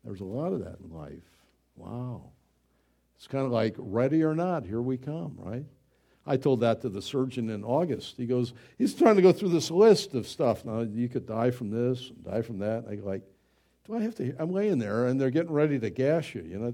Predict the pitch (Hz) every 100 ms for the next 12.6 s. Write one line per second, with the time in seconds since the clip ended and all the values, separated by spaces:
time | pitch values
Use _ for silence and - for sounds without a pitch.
0 | 120 123 175 175 190 - 113 151 214 226
1 | 233 226 - _ _ _ - _ - 190
2 | 190 220 220 185 220 285 269 254 - 156
3 | 127 113 135 196 156 - - - _ _
4 | _ _ 120 151 220 220 170 165 180 180
5 | - - 165 190 185 160 170 196 190 131
6 | 147 101 113 120 104 95 - _ _ _
7 | _ _ _ _ _ _ 113 170 185 165
8 | 170 127 147 - 147 156 156 185 165 120
9 | - 190 - 349 - 440 - - 381 -
10 | 381 - - - - - - - - -
11 | - 147 143 - 120 143 147 160 156 151
12 | 143 143 139 127 139 139